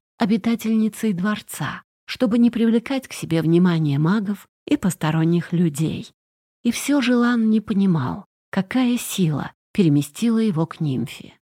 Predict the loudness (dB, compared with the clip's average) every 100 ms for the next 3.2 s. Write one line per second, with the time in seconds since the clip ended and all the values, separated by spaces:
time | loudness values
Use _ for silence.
0 | _ _ 4 4 4 2 2 4 2 0
1 | 0 -2 -4 -4 -2 -2 -2 -4 -12 _
2 | 0 2 2 0 -4 -4 -6 -6 -6 -6
3 | -6 -10